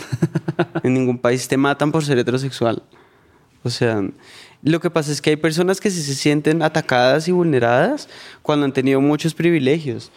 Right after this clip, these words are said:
Speaker 2: pero eso no tiene nada que ver con heterofobia. Eso es homofobia. Siempre será homofobia. Entonces, no, no es un, un punto en el que ya creamos que somos más porque nosotros nunca hemos sido más.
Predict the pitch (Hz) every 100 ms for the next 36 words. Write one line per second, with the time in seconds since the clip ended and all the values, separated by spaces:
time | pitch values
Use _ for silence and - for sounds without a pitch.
0 | - _ - 143 143 139 139 147 143 147
1 | 147 160 143 143 135 147 135 139 131 107
2 | - - _ _ - 131 127 123 - 135
3 | 147 135 139 131 110 - - _ _ _
4 | - - 147 143 143 139 127 120 127 123
5 | - - - - - 147 147 151 143 143
6 | 151 151 147 - 147 165 165 156 160 156
7 | - 175 - 175 170 175 175 170 170 170
8 | 165 151 139 - - - 143 160 - 151
9 | 147 147 151 151 156 151 127 123 135 135
10 | 156 151 160 147 127 127 127 135 135 139
11 | 143 151 143 151 165 139 -